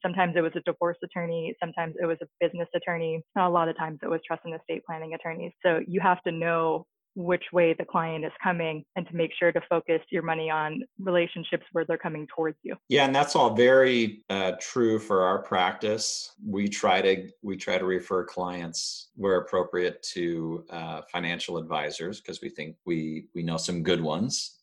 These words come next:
Speaker 2: And, and we try to work with good advisors who will add value to our clients. Um,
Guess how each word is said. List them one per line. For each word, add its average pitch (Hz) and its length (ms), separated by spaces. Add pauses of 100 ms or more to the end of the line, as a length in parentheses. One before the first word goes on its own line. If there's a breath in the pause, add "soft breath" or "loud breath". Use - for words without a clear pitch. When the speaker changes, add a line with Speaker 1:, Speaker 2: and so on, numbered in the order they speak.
(140)
Speaker 2:
And, 78 560 (400)
and 80 240
we 80 280
try - 220
to 80 60
work 78 300
with 76 160 (140)
good 104 140
advisors 82 580
who 95 100
will 78 240
add 73 240
value 78 400
to 78 240
our 73 160
clients. 78 840
Um, 78 540